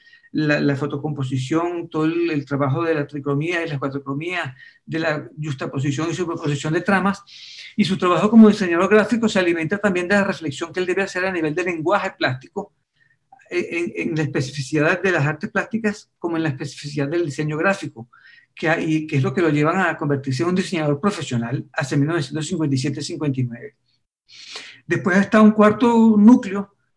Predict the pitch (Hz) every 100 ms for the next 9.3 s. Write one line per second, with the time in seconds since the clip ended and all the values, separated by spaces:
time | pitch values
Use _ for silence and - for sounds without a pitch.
0 | _ _ - 165 165 175 180 214 - 233
1 | 226 - _ _ - 135 - 170 165 156
2 | 156 - - _ _ _ _ _ _ _
3 | _ - 170 135 226 226 233 202 190 -
4 | 185 214 190 190 180 170 170 208 208 -
5 | - _ _ _ _ _ _ _ _ _
6 | _ _ _ _ - - _ _ - 170
7 | 165 170 202 - 185 175 175 196 - -
8 | - - - 190 170 160 151 147 139 131
9 | 131 - -